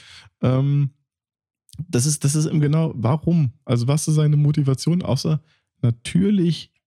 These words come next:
die verfolgen jetzt einen Masterplan, das ist eine kluge Falle oder sowas, was sich in der nächsten Folge rausstellt. Aber ansonsten ist es einfach nur so ein,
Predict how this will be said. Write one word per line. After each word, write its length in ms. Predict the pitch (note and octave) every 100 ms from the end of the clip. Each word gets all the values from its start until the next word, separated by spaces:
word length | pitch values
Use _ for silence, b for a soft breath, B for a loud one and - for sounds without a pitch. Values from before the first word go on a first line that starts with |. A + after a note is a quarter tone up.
| _ _ _
die 120 | C3+
verfolgen 440 | B2 C3 - C#3 D3
jetzt 180 | B2+ A#2+
einen 60 |
Masterplan, 640 | A2 D#3 F3+ E3 F3+ F#3 F#3
das 140 | C3
ist 140 | B2+ C#3+
eine 100 | C3
kluge 260 | C#3+ C3+
Falle 340 | A#2+ B2 E3+ A3
oder 220 | F3 E3+
sowas, 300 | F3+ G3 -
was 100 | D#3+
sich 160 | D#3
in 60 | D3
der 60 | C3
nächsten 200 | C3+ -
Folge 280 | B2 A#2+
rausstellt. 460 | B2 C#3+ - F3 F#3+ B B B B
Aber 240 | A#2 A#2+
ansonsten 540 | A#2+ A#2+ A#2+ D#3 - G3
ist 140 | E3
es 120 | E3+
einfach 320 | D#3+ D3 D#3+
nur 140 | C#3+ D3+
so 120 | D#3
ein, 140 | D#3